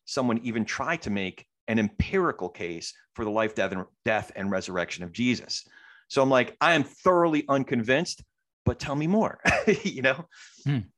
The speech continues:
Speaker 1: So Hal recommended a few other books, and then I started looking on my own. Basically, what that encounter did was it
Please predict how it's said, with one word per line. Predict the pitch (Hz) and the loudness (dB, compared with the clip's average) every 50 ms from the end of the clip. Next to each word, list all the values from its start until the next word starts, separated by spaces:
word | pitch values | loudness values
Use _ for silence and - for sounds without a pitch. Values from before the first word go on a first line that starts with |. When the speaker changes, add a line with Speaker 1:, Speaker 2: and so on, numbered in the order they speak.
| _ _ _ _ | _ _ _ _
Speaker 1:
So | - - 156 143 139 131 131 123 - | -2 4 6 6 6 6 4 2 0
Hal | - - 151 143 143 143 147 143 143 139 127 - _ _ _ | -4 -4 -2 0 0 2 2 2 2 0 -2 -6 _ _ _
recommended | - 113 127 127 123 135 131 123 120 123 117 | -6 -2 -2 -2 0 0 0 0 0 0 -2
a | 117 | -4
few | - - 123 113 | -4 -2 0 2
other | 110 107 101 92 | 2 2 0 0
books, | - - 98 98 - - | -2 0 0 0 0 0
and | - 120 | 0 2
then | 127 135 | 2 2
I | 127 | 2
started | 120 - 139 117 104 98 | 0 0 -2 -4 -4 -4
looking | 98 95 110 110 123 110 104 | -4 -2 -2 -2 -2 -2 -2
on | 101 95 | -2 -2
my | 90 87 78 85 | -2 -4 -2 -2
own. | 104 110 104 87 82 80 - _ _ _ _ _ _ _ | -2 -2 -2 -4 -6 -8 -12 _ _ _ _ _ _ _
Basically, | - 165 202 196 196 196 - 135 | 2 2 2 2 0 0 0 0
what | 120 117 120 120 120 - | 2 4 2 2 2 2
that | 139 123 120 117 - _ _ _ _ _ _ _ _ _ _ _ _ _ _ - | 0 2 0 0 -4 _ _ _ _ _ _ _ _ _ _ _ _ _ _ -4
encounter | - 120 - - - 139 135 139 135 - 120 104 | -4 -4 -2 -2 -2 0 0 0 0 -2 -4 -6
did | 85 85 117 123 117 104 92 85 | -4 -2 0 0 2 0 0 -2
was | 92 113 113 113 104 | -2 -2 -2 -2 -2
it | 117 - | -4 -8